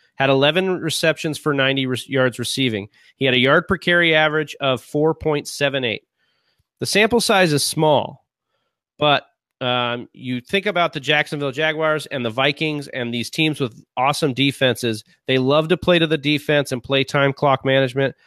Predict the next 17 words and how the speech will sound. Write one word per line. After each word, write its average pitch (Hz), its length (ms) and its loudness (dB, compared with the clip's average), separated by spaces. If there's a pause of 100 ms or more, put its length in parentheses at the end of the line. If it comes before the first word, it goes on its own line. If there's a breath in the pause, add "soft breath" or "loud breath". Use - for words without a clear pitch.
(180 soft breath)
I 117 140 2
imagine 127 340 2
they're 131 100 0
gonna 127 180 0
continue 151 440 0
to 135 60 -4
do 135 140 0
that 131 240 0
even 143 300 -2
with 139 200 0
Kirk 147 240 -4
Cousins. 139 440 0 (320 loud breath)
And 139 100 0
in 131 60 -2
fact, 156 300 -2
Cousins 196 340 -2
should 196 460 2